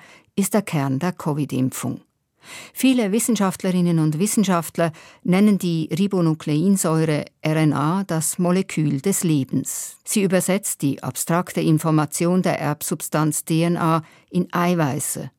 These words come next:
und damit in lebendige Aktion. Heute ist klar, die R N A hat ein riesiges Potenzial als Impfstoff gegen Infektionskrankheiten und Krebs, als Medikament gegen seltene Erbkrankheiten,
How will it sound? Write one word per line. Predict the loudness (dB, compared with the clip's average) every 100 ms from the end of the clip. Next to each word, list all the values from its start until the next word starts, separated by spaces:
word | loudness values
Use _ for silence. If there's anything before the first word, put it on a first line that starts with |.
| _
und | -2 0
damit | 0 0 -2 -8 -2
in | 0 0 -4
lebendige | -6 -2 0 0 -2 -2 -4
Aktion. | -4 -6 0 2 2 -2 -8 _ _ _ _ -20 -20 -20 -2
Heute | 0 2 2
ist | 0 -2
klar, | -2 0 0 -4 -10 -18 -2
die | 2
R | 4 4
N | 4
A | 4
hat | 2 2
ein | 2
riesiges | 4 2 0 0 -4 -2
Potenzial | -6 -2 -2 -2 -2 -2 -2 -4 -6
als | -8 -6 -8 2
Impfstoff | 4 4 0 -2 -4 -4
gegen | -2 0 2 0
Infektionskrankheiten | 0 -2 -4 -4 0 0 0 0 0 0 -2 0 0
und | 0 -2
Krebs, | 0 2 2 0 -4 -8 -20 -12
als | -2 -2 0
Medikament | 0 0 -2 0 2 2 0 -4
gegen | -2 0 0
seltene | 0 0 -2 0 0 2
Erbkrankheiten, | -2 -4 -4 -2 0 -2 -2 -2 0 0